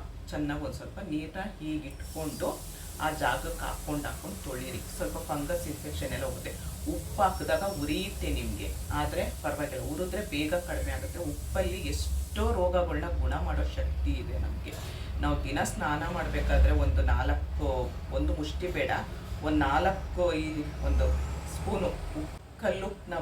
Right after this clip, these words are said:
ಬಳಸ್ಬೇಕು. ಕಲ್ಲುಪ್ಪನ್ನ ಸ್ನಾನಕ್ಕೆ ಹಾಕ್ಕೊಂಡು ನೋಡಿ ಎಷ್ಟು ನಮ್ಗೆ ಸಮಾಧಾನ ಆಗುತ್ತೆ, ಮೈಕೈ ನೋವಿದ್ರೆ ಹೋಗುತ್ತೆ. ಆಮೇಲೆ ಎಲ್ರೂ ಹೇಳ್ತಾರೆ ನೋಡಿ, ಸಮುದ್ರದಲ್ಲಿ ಸ್ನಾನ ಮಾಡ್ಬೇಕು, ಸಮುದ್ರದಲ್ಲಿ ಸ್ನಾನ ಮಾಡ್ಬೇಕು ಅಂತ, ಉಪ್ಪು ನೀರಲ್ಲಿ ಸ್ನಾನ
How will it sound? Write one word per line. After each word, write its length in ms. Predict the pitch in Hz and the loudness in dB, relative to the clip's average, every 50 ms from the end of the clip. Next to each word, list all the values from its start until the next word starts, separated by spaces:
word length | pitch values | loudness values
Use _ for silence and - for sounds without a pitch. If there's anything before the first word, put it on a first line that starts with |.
| - | 0
ಬಳಸ್ಬೇಕು. 640 | 151 139 - - - - - 135 127 - - - 120 120 - - - - | 2 2 2 0 -2 -6 -6 -6 -6 -6 -8 -8 -8 -8 -8 -8 -8 -4
ಕಲ್ಲುಪ್ಪನ್ನ 460 | 185 175 175 175 175 170 - 196 185 180 170 156 - - | -2 -2 0 0 -2 -4 -4 -4 -2 0 0 0 -2 -4
ಸ್ನಾನಕ್ಕೆ 440 | - 147 139 139 147 156 151 - 151 | -6 -2 -2 0 0 -2 -4 -4 -6
ಹಾಕ್ಕೊಂಡು 320 | 139 - - 143 135 127 127 | -6 -6 -6 -8 -6 -4 -4
ನೋಡಿ 160 | 131 131 117 110 113 - | -4 -4 -4 -6 -6 -6
ಎಷ್ಟು 300 | - - - - 180 180 175 165 156 151 135 127 123 120 120 123 | -6 -8 -8 -6 -4 -4 -2 -2 -2 -2 -2 -2 -2 -2 -4 -4
ನಮ್ಗೆ 300 | 123 123 120 110 123 120 117 - - 135 | -4 -4 -4 -4 -4 -4 -6 -6 -6 -6
ಸಮಾಧಾನ 400 | 131 139 147 147 151 156 151 143 135 | -4 -4 -2 -2 -2 -2 -2 0 -2
ಆಗುತ್ತೆ, 280 | 135 131 127 - 135 131 127 | -4 -6 -8 -6 -6 -6 -4
ಮೈಕೈ 300 | 123 123 123 - 147 143 147 143 | -4 -6 -6 -6 -6 -4 -4 -4
ನೋವಿದ್ರೆ 380 | 135 123 123 123 - - 135 131 - | -4 -6 -8 -8 -4 -4 -4 -4 -4
ಹೋಗುತ್ತೆ. 460 | 117 113 - 110 - - - 123 120 120 - - - - - - - - - - - | -8 -10 -10 -12 -14 -14 -12 -10 -10 -10 -10 -12 -14 -18 -18 -18 -18 -18 -16 -10 -6
ಆಮೇಲೆ 280 | 143 143 139 135 143 139 131 131 131 | -6 -2 0 0 2 2 0 0 0
ಎಲ್ರೂ 220 | 143 156 - - 220 - - | -2 -2 0 0 -2 0 -2
ಹೇಳ್ತಾರೆ 360 | - 151 - 165 151 139 135 131 | -2 -4 -4 -4 -4 -2 -2 -2
ನೋಡಿ, 140 | - 127 - - - - - - - - - - | -4 -6 -6 -10 -12 -18 -20 -20 -20 -18 -10 -8
ಸಮುದ್ರದಲ್ಲಿ 560 | 135 131 143 151 147 - 131 135 131 127 - - | -6 -4 -4 -6 -6 -6 -2 -2 -2 -2 -2 -6
ಸ್ನಾನ 180 | 147 127 127 127 127 | -6 -6 -4 -4 -6
ಮಾಡ್ಬೇಕು, 300 | 123 113 117 113 113 117 - - | -8 -8 -10 -10 -10 -10 -10 -10
ಸಮುದ್ರದಲ್ಲಿ 560 | 139 127 123 123 123 151 147 - 151 135 131 - - | -10 -10 -10 -8 -8 -8 -8 -6 -6 -6 -6 -6 -10
ಸ್ನಾನ 200 | 127 113 113 113 117 117 | -10 -8 -8 -8 -8 -10
ಮಾಡ್ಬೇಕು 320 | 117 117 117 110 - - 107 | -10 -12 -12 -12 -12 -12 -14
ಅಂತ, 120 | 110 - 110 110 110 | -12 -10 -10 -10 -10
ಉಪ್ಪು 240 | - - - 139 139 | -10 -12 -14 -8 -6
ನೀರಲ್ಲಿ 280 | 143 143 147 143 - - | -4 -4 -2 -4 -4 -6
ಸ್ನಾನ 180 | - 123 117 | -8 -8 -8